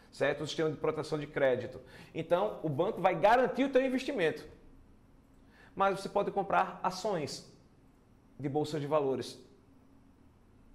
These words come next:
Ô, Heraldo, o senhor colocou aí no texto que a gente recebeu, na apostila e tal, capital volátil. O que é o capital volátil?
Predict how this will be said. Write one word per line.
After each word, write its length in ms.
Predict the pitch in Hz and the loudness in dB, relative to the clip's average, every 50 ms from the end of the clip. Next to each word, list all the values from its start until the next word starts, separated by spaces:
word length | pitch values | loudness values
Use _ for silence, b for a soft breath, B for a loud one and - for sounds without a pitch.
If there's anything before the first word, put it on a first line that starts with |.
| - - - b b b b b b b | -20 -20 -20 b b b b b b b
Ô, 100 | - 233 | 2 4
Heraldo, 380 | 254 269 262 226 165 135 - - - - - - | 6 6 6 4 2 0 -6 -10 -14 -18 -4 0
o 120 | 202 220 | 0 0
senhor 260 | 220 - 254 247 233 233 | 0 4 4 4 4 6
colocou 440 | 233 233 202 202 202 - - 196 175 | 6 4 4 4 2 2 4 6 6
aí 240 | 156 175 214 233 | 6 6 4 2
no 180 | 214 190 175 143 | 0 0 0 -2
texto 460 | - - 160 180 214 233 - - 156 | 0 2 2 4 4 2 2 -2 -6
que 120 | - - 160 | 0 2 2
a 60 | 151 | 2
gente 240 | 143 160 165 160 147 | 2 0 -4 -4 -2
recebeu, 800 | 147 143 - - 139 117 107 127 156 190 220 220 190 151 120 | -4 -2 -2 -2 -2 0 0 2 4 6 6 4 4 0 -2
na 220 | 110 123 135 139 139 | 0 2 2 2 2
apostila 540 | 139 - 120 110 - - - 175 185 180 | 2 -2 -6 -6 -8 -6 -2 0 0 0
e 40 | 160 | 2
tal, 420 | - 165 165 170 131 B B B B B B B - - | 4 4 4 4 2 B B B B B B B -6 0
capital 480 | - 220 208 - - - - 190 208 | 2 2 2 2 2 2 4 4 4
volátil. 880 | 202 180 214 220 190 160 151 147 143 139 - - - - 131 117 101 - - - - - - - | 4 4 4 4 6 6 6 6 6 4 2 -4 -6 -4 -4 -4 -4 -6 -10 -16 -20 -20 -20 -2
O 40 | |
que 80 | - - | 2 4
é 40 | 285 | 4
o 60 | - | 6
capital 340 | 381 320 - - 233 214 208 | 4 2 2 4 4 4 6
volátil? 420 | 208 214 180 - 123 117 - - | 6 4 4 4 4 2 0 -6